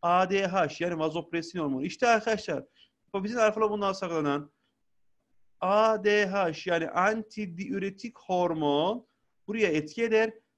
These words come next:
ve suyun geri emilimini sağlar. Eğer vücutta çok suya ihtiyaç varsa A D H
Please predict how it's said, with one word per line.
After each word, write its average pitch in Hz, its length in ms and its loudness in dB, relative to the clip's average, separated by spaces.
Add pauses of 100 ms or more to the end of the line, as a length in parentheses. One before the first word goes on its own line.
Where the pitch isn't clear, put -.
(160)
ve 190 100 0
suyun 214 640 -6
geri 202 600 -2
emilimini 214 640 -2
sağlar. 185 500 0 (380)
Eğer 202 360 2
vücutta 214 420 -2
çok 240 260 -2
suya 220 200 4
ihtiyaç 214 400 2
varsa 220 260 -2
A 202 220 2
D 214 140 4
H 226 320 0